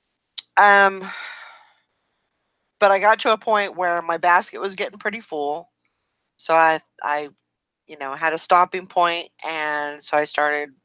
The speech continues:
sorting through stuff. And I put a lot of stuff back, you know, stuff that I didn't need or, you know, stuff I didn't think that would sell, um, stuff that had, you know,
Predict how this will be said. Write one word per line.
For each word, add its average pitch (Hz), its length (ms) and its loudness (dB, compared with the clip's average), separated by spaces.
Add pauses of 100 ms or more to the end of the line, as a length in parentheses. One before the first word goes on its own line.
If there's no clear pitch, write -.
(240)
sorting 147 600 -4
through 147 140 -12
stuff. - 460 -8 (960)
And 208 240 4
I 170 100 6
put 214 200 2
a 190 40 -2
lot 170 240 6
of 156 60 0
stuff 151 280 0
back, - 400 0 (460)
you 160 120 -10
know, 151 60 -6
stuff 151 300 -4
that 143 120 -2
I 147 140 0
didn't 147 300 -12
need 214 600 -4 (100)
or, 143 580 -4 (480)
you 165 100 -8
know, 151 120 0
stuff 160 300 -2
I 165 100 0
didn't 156 220 -6
think 156 180 -12
that - 120 -12
would - 120 -14
sell, 185 680 4 (600)
um, 143 260 -6 (140)
stuff - 300 -2
that 156 80 -6
had, 147 260 -4 (360)
you 156 120 -16
know, 131 160 -14